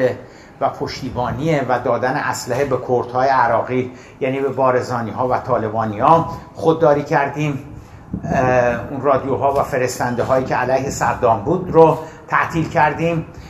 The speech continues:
عراقی‌ها هم رادیو بغداد رو تعطیل کردن و دست از حمایت مخالفین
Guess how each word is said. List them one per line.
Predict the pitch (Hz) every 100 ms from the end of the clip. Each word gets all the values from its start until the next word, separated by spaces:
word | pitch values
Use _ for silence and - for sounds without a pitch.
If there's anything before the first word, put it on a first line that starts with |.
| - -
عراقی‌ها | 170 170 143 156 156
هم | 170
رادیو | 151 135 135
بغداد | 120 123 110 147 165
رو | 165
تعطیل | - 143 - 160
کردن | 160 143 139 139 135 - - - 139
و | 147
دست | 156 156 165
از | 151 -
حمایت | 127 123 123 147 156 151 143 131 - - 127 127
مخالفین | 123 123 120 113 156 160 147